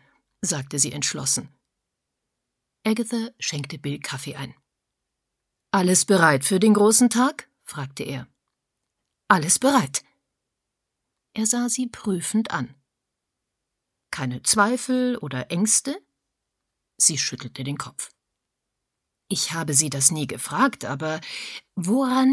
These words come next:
ist Ihr erster Mann eigentlich gestorben?" Agatha drehte sich weg von ihm und strich ein Geschirrtuch glatt. "Alkoholvergiftung." "Und wo ist er begraben?"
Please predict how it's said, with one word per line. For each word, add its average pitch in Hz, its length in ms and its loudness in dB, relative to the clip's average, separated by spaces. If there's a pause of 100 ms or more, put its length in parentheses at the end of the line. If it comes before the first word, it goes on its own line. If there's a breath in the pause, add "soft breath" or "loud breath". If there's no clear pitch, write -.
ist - 260 2
Ihr 247 200 -2
erster 220 320 4
Mann 185 260 2
eigentlich 175 540 -4
gestorben?" - 680 -6 (1600)
Agatha 170 380 -4
drehte 160 320 -8
sich 170 240 -8
weg 185 180 -6
von 143 260 -6
ihm 180 220 -4
und 156 120 -6
strich - 420 -4
ein 160 100 -6
Geschirrtuch - 640 -4
glatt. - 380 -10 (1300)
"Alkoholvergiftung." 180 1040 0 (1600)
"Und 180 280 -2
wo 185 160 2
ist 170 220 0
er 170 160 0
begraben?" 156 760 0